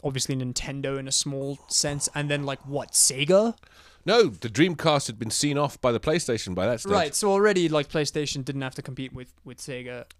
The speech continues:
Speaker 1: um,
Speaker 2: Yeah, no.
Speaker 1: so for, so, uh, uh, Xbox, or Microsoft, rather, had to pull something out of a hat to really
Speaker 2: And, um, yeah, they, they, uh, and the processing power of the Xbox was, it dwarfed the PlayStation
Speaker 1: Mm.
Speaker 2: two. Um, not that anyone cared,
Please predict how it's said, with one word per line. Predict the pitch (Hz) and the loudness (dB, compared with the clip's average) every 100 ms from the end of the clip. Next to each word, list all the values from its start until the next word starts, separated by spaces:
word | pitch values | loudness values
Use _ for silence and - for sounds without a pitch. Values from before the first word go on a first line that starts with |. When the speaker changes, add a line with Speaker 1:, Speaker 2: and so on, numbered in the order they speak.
| - | -2
Speaker 1:
um, | |
Speaker 2:
Yeah, | 147 131 | 2 2
no. | 127 | 2
Speaker 1:
so | 139 143 | 2 2
for, | 131 151 135 | 2 0 0
so, | 151 147 | 2 0
uh, | 143 147 | 2 -2
uh, | 165 | 0
Xbox, | 170 - 165 147 - - | 0 0 0 0 -4 -4
or | 156 143 | -2 0
Microsoft, | 156 151 - 127 139 | 0 0 -2 -2 -4
rather, | 127 127 | -4 -4
had | 127 127 | -6 -8
to | |
pull | 135 147 | -8 -6
something | 135 131 127 | -6 -6 -8
out | 123 | -8
of | 117 | -8
a | |
hat | 135 123 - | -8 -8 -8
to | - | -2
really | 139 127 127 | 2 4 2
Speaker 2:
And, | 120 | 2
um, | 127 123 123 123 120 | 2 2 0 -4 -6
yeah, | 139 202 151 | -2 2 2
they, | 113 117 | 2 0
they, | 110 113 113 | 0 -2 -2
uh, | 110 107 104 95 76 52 50 - - - - - | -2 -2 -2 -4 -6 -8 -14 -14 -16 -16 -14 -6
and | 117 | -4
the | 110 | -2
processing | 143 139 - 131 135 117 | 2 2 2 0 -2 -4
power | - 120 117 117 113 | -2 0 2 2 0
of | 104 | -2
the | 104 107 | -2 -4
Xbox | 104 - 110 101 - 101 | -4 -4 -2 -2 -4 -6
was, | 98 92 - - - _ - | -4 -6 -12 -20 -20 _ -10
it | 101 92 - | -8 -6 0
dwarfed | 107 120 117 - - | 2 2 0 -4 -14
the | 85 | -14
PlayStation | - 95 - 92 90 87 | -10 -10 -8 -10 -10 -8
Speaker 1:
Mm. | 131 | -6
Speaker 2:
two. | 95 82 85 - _ - - - | -6 -6 -10 -16 _ -20 -20 -16
Um, | 90 90 | -12 -10
not | 104 87 | -10 -8
that | 95 | -10
anyone | 92 87 80 | -10 -10 -12
cared, | 80 101 82 87 | -10 -8 -8 -10